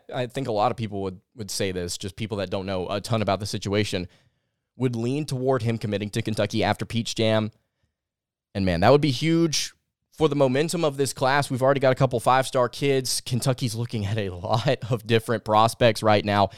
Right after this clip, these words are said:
And one of them actually just recently pushed back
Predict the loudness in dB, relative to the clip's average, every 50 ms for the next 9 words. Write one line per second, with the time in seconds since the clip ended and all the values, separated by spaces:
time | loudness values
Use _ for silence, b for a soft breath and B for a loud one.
0 | B B B -2 0 2 4 4 4 4 4 4 2 2 2 0 0 0 0 -2
1 | -2 0 2 4 4 4 4 2 -2 -2 -2 0 0 0 0 0 0 -2 0 2
2 | 2 2 2 0 -2 2 2 4 4 4 2 -2 -6 -20